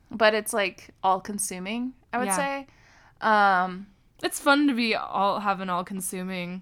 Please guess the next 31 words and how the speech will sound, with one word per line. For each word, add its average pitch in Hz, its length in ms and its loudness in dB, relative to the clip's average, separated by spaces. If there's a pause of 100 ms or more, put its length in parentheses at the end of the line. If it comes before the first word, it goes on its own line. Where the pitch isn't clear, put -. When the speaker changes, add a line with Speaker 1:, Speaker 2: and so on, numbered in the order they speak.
(140)
Speaker 1:
Yeah. 170 340 -2
Speaker 2:
celeb 185 240 -4
crush. - 480 -8 (100)
Speaker 1:
I 202 60 -8
have 247 120 0
some 339 200 -2
new 254 160 0
ones 190 220 -2
right 156 160 -6
now, 147 240 -4
which 160 160 -10
is 180 100 -12
kinda 180 200 -10
fun. - 320 -12
Speaker 2:
Yeah. 196 400 -2 (380)
Speaker 1:
But 196 300 2 (420)
Andrew 226 280 -2
Scott 220 440 4
was 214 200 -4
at 190 280 -2
the, 196 500 -6 (140)
uh, 180 260 -2
Critics' - 400 -10
Choice 339 280 -6
Awards, 190 800 -6 (720)
and 196 380 -2
he 208 240 -6
wore 202 280 0
this 190 380 -6 (120)
amazing 247 1080 0
outfit. 202 680 0